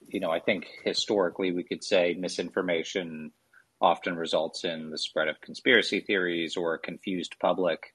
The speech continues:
covid was a really acute example of how misinformation can result in deaths. And probably you could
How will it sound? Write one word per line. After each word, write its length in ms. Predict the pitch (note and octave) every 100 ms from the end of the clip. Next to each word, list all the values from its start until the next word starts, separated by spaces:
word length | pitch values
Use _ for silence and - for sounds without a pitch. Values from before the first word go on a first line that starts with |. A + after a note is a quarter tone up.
| - -
covid 240 | C3 G#2
was 160 | F#2 E2
a 40 |
really 600 | E2 F#2+ F#2 F2 E2 D2+ _ _ _ _ _ _ _ - -
acute 420 | - - - A2+ -
example 640 | F2 F2 F2 E2 E2 D2+
of 80 | D2
how 340 | F2+ E2+ E2
misinformation 1000 | G2+ F2+ - E2 - E2+ E2 D#2+ - D#2+
can 240 | D2 F#2 D#2+
result 480 | D#2 F2+ D#2 D2+ -
in 300 | G2 D#2 C#2+ -
deaths. 560 | - - - - - - _ -
And 420 | A2 F2+ E2+ D#2+ -
probably 480 | - A2+ A#2 F#2+ F2+
you 140 | E2+
could 280 | F2 F#2+ D2+